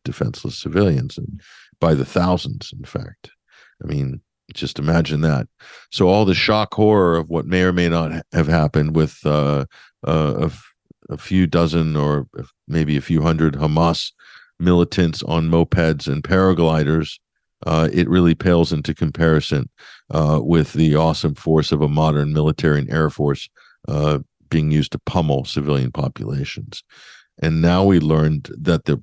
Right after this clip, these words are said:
the object of this is to drive the people, uh, out of the country and into the South, creating a whole new wave of refugees, a whole new Nakba, as they call it, the Palestinians call it. Um, that's the end result of this. That was actually documented.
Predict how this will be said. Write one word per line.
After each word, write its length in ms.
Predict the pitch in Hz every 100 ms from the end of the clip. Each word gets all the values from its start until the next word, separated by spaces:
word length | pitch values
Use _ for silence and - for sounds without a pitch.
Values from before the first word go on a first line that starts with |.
| -
the 220 | 78 85
object 380 | 87 85 82 -
of 120 | 67
this 240 | 76 71 73
is 140 | 69
to 120 | 85
drive 300 | 76 76 73
the 100 | 71
people, 460 | - 80 - 71 - - - -
uh, 180 | 80 78
out 180 | 82 82
of 80 | 69
the 80 | 71
country 520 | 85 76 - 69 -
and 160 | - 78
into 220 | 73 -
the 100 | 60
South, 480 | - 80 73 71 - _ -
creating 320 | 80 73 69
a 60 |
whole 220 | 73 78 73
new 140 | 76
wave 280 | 76 76 67
of 180 | 69 76
refugees, 680 | 85 - 76 82 80 - _ - - - -
a 100 | 76
whole 200 | 80 80
new 180 | 78 73
Nakba, 720 | 76 85 - 82 82 85 -
as 200 | 78 76
they 140 | 76
call 280 | - 85 82
it, 160 | 71 - _ -
the 40 |
Palestinians 600 | 71 78 71 - 73 71
call 260 | - 73 76
it. 100 | - - - - -
Um, 340 | 80 76 69 -
that's 340 | 87 85 - -
the 340 | 80 80 76
end 300 | 87 82 76
result 500 | 76 69 92 92 85
of 120 | 80
this. 260 | 80 85 -
That 240 | 82 82
was 380 | 69 76 76 - -
actually 400 | 78 - 80 76
documented. 720 | 87 85 - 71 69 -